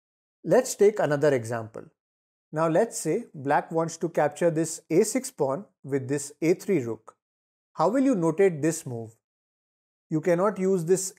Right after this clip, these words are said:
A here since both these rooks are on the A file. In this case, since the files of both the pieces are same, you will now need to check the ranks. This rook is on the third rank and this one is on the eighth.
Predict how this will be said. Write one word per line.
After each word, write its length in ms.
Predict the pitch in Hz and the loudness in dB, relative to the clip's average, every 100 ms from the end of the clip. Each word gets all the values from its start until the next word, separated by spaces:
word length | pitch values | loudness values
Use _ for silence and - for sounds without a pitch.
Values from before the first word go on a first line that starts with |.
| - | -4
A 200 | 151 175 | 2 2
here 300 | 160 170 208 | 2 2 2
since 300 | 220 170 160 | 0 -4 -4
both 260 | 156 165 165 | 0 2 2
these 180 | 190 170 | 0 4
rooks 280 | 202 214 | 2 0
are 200 | - 156 | -2 0
on 160 | 156 151 | 0 0
the 240 | 165 139 | 0 2
A 40 | 143 | 0
file. 360 | - 64 53 - _ _ _ _ _ _ _ _ - | -2 -12 -12 -16 _ _ _ _ _ _ _ _ -4
In 160 | 170 160 | -2 2
this 220 | 277 - | 0 0
case, 400 | 165 175 - - | 0 0 0 -10
since 300 | - 175 - | -4 -4 0
the 100 | 175 | -2
files 360 | 170 151 185 202 | 0 2 2 2
of 180 | 165 | 0
both 180 | 147 156 | 0 0
the 100 | 151 | 0
pieces 440 | 156 220 208 147 139 | -2 -4 -4 -4 -2
are 120 | 131 | -2
same, 480 | - - 185 139 156 _ _ _ - | -4 0 2 2 -4 _ _ _ -2
you 140 | 156 | 2
will 100 | 180 | 2
now 280 | 156 165 254 | 2 0 0
need 280 | 214 190 190 | 0 -2 -2
to 80 | |
check 300 | 185 175 151 139 | -4 -2 -2 0
the 120 | 139 | 0
ranks. 560 | 131 120 113 - - _ _ _ _ _ _ _ - | 0 -4 -10 -14 -16 _ _ _ _ _ _ _ -4
This 300 | 139 220 220 | -2 0 -2
rook 200 | 254 - | -4 -2
is 140 | 165 | 0
on 140 | 151 143 | 0 0
the 100 | 143 | -2
third 280 | - 196 196 | 0 0 2
rank 260 | 143 165 - | 0 -2 -6
and 240 | 156 156 151 | -2 0 2
this 220 | 240 - | 0 0
one 220 | 160 226 | -2 -2
is 140 | 170 147 | -4 -2
on 140 | 147 | 0
the 60 | 147 | 0
eighth. 400 | 123 113 _ - | -2 -4 _ -20